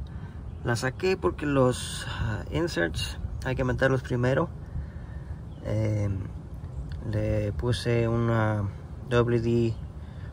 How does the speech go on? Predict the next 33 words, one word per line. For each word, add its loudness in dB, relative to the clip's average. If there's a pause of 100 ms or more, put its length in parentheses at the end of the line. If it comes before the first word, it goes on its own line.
Fury 4
para 4
que 0 (400)
fuera 6
resbalando. 4 (540)
Le -4
estoy -2
pegando 4
con 2
un 4
martillo. 2 (800)
Ah, 2 (100)
parece 6
que 4
sí 6
va 8
entrando, 6 (1000)
pero 6
si 0
no 8
voy 10
a 4
tener 2
que 4 (360)
ponerlo 2
con 2
la 4
prensa 2
de 2
los, 0
ah, 2
ball 2
joints, 4